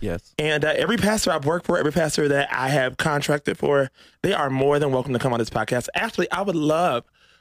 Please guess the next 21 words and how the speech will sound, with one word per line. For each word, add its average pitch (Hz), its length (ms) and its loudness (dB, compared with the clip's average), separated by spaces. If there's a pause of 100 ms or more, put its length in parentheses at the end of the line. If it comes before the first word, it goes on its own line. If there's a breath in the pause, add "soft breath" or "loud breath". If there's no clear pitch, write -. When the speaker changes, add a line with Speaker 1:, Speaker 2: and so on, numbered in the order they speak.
Speaker 2:
for 156 120 0
them 135 120 -2
to 123 60 -2
come 131 160 -2
on 117 80 -2
this 113 140 -6
podcast. 117 400 -4
I 120 60 -2
think 135 220 -2
it 127 80 0
could 139 120 -2
be 131 80 2
a 123 60 0
great 123 260 0
way, 127 300 2 (520 soft breath)
uh, 139 160 0
for 135 140 -4
Christians 156 380 0
to 143 60 2
have 135 220 2
healthy, 151 680 0